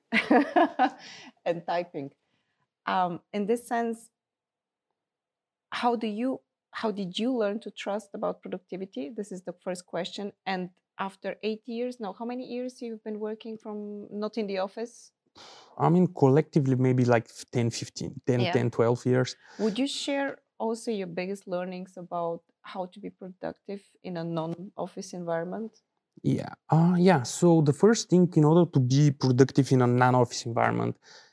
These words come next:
Speaker 2: you do, you have to treat it as an office environment in terms of you have to be serious about it.
Speaker 1: Okay.
Speaker 2: You don't have to say, "Yeah, I mean, I'll just watch T V." You have to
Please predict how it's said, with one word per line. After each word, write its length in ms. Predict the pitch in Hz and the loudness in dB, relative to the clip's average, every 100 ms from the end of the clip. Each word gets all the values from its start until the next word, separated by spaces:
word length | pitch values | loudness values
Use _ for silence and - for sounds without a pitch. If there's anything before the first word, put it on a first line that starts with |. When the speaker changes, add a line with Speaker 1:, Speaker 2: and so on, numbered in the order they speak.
| _ _ - | _ _ 0
Speaker 2:
you 260 | 143 139 123 | 4 4 2
do, 140 | 117 - | 0 4
you 260 | 135 131 117 | 6 4 2
have 220 | - 165 - | -2 -2 -2
to 100 | 139 | -4
treat 340 | - 135 127 | 4 4 6
it 280 | 131 123 - - - | 4 4 0 -8 0
as 220 | 117 - | 0 0
an 140 | 110 | -4
office 260 | 110 - - | -6 -6 -2
environment 540 | 127 123 131 139 135 | 0 4 6 6 4
in 120 | 127 120 | 2 2
terms 340 | 131 127 123 | 4 4 4
of 120 | 120 | 2
you 60 | 123 | 0
have 180 | 120 123 | 0 0
to 60 | 120 | 0
be 80 | |
serious 440 | 117 - 78 - - | -4 -6 -8 -10 -12
about 280 | - - - | -14 -14 -18
it. 400 | _ _ _ - | _ _ _ -20
Speaker 1:
Okay. 180 | - _ - | -20 _ 0
Speaker 2:
You 120 | 139 | 2
don't 240 | 135 147 156 | 4 4 4
have 200 | 143 135 | 2 0
to 80 | - | -2
say, 160 | - | 0
"Yeah, 260 | 127 135 - | 4 4 2
I 200 | 190 185 | 0 4
mean, 160 | 180 147 | 4 4
I'll 140 | 127 | 4
just 260 | 120 117 - _ | 2 -2 -6 _
watch 320 | - 120 - - | -4 -4 -4 -6
T 80 | |
V." 160 | 123 143 | 0 2
You 240 | 147 151 180 | 4 4 2
have 300 | 170 160 - | 2 0 0
to 140 | 135 | -8